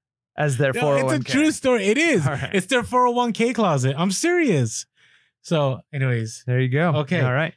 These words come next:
Speaker 1: What do you have for us?
Speaker 2: All right. So Petra, caramelized cat, been listening to us, I think, since day one. I mean, always out there, always giving
Speaker 1: Did you
Speaker 2: us
Speaker 1: say caramelized?
Speaker 2: Okay, is it caramelized or is it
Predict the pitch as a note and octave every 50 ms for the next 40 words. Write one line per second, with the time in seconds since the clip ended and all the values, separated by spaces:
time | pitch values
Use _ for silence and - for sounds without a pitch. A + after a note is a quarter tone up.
0 | _ C3 C3+ D#3 F3+ G3+ F#3+ E3+ D3+ C3+ B2+ - B2+ A#2 A2 - - F#3 F3 F3
1 | - - A3+ G#3 D#3 B2+ - _ - - A3+ A#3+ - - - G#3+ E3+ B2 G#2 -
2 | - - - A3+ A3+ G#3+ G#3+ G#3 G3 F#3+ F#3 E3+ - - - G#3 G3+ G#3 G3+ F3+
3 | - - - D#3 C#3+ G3 G3+ G3+ G3+ G3+ - - G#3 G3+ F#3+ - G3+ G3 G3+ G3
4 | F3+ - - - - D3 C#3+ - A#3 D4 C#4+ B3 B3 G3+ D#3 F#3 F#3+ G3 F3+ F3
5 | G3+ B3 G3+ C#3 A2+ G2 - _ _ - D3+ D#3+ D#3+ D#3+ - - G3 G#3+ A#3 A#3
6 | A3+ G3+ F3+ F#3+ F#3+ G3 F#3 G#3 G3+ G3 G3 F#3+ G3 G3 G3 E3 C#3+ - F#3+ F#3
7 | F#3+ - F#3+ F#3 F3 D3+ - - - D3+ C#3 C3+ C#3 C#3+ C#3+ C#3+ C#3 C#3 C#3+ C#3+
8 | D3 D3+ D#3+ D#3 - - _ _ _ _ _ _ _ _ _ _ D3 C3 - D#3+
9 | D3 D3 C#3 - - D#3+ E3 E3+ F3+ F3+ F3+ F#3 F#3+ F#3+ G3 F#3+ D#3 F3+ D#3 C#3
10 | C3+ B2+ C3 B2